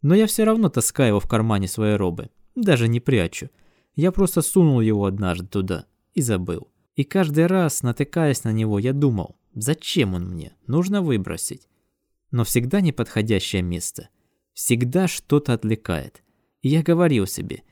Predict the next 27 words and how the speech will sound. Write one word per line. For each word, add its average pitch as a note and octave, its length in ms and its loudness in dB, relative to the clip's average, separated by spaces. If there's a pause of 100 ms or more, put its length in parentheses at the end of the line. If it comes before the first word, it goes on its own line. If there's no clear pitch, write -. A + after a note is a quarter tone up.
(240)
сейчас E3 460 -2
пойду D#3+ 300 2
выкидывать D#3 500 0
баки D#3+ 340 -2
с - 120 -4
мусором F#2 560 -4
и G3+ 100 -2
его G#2+ 280 4
тоже G2+ 320 -2
выкину. F2+ 440 -10 (500)
И - 60 -4
снова D#3 400 0
забывал. F#2 720 -4
А A2 100 -8
потом, C3+ 460 2 (180)
спустя - 480 -2
время, A#2+ 340 0
я C#3 240 0
уже A2+ 240 0
не A2 120 -2
думал G2+ 340 0
о E2+ 60 -4
том, - 360 -8
что - 220 -4
его G2 200 2
нужно F#2+ 320 -2
выкинуть. F2+ 540 -8